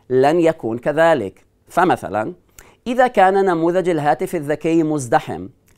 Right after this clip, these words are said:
غير مرتب، غير واضح أو ناقص، سيواجه المنتج النهائي الكثير من المشاكل.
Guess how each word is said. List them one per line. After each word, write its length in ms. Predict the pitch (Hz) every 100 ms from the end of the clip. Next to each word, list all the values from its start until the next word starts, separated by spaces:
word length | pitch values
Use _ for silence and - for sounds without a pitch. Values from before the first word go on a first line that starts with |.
| _
غير 420 | 120 127 156 202
مرتب، 560 | 185 180 175 175 - 73 110 _ _
غير 420 | 123 143 160 196 185
واضح 580 | 156 156 143 117 107 - 160
أو 240 | 175 160
ناقص، 680 | 143 156 170 - 95 - - - _
سيواجه 840 | - 170 165 160 170 190 208 202
المنتج 640 | 180 147 160 190 202 180
النهائي 800 | 180 175 165 143 139 156 175 165
الكثير 440 | 147 175 151 139 147
من 80 | 156
المشاكل. 720 | 151 151 170 170 170 113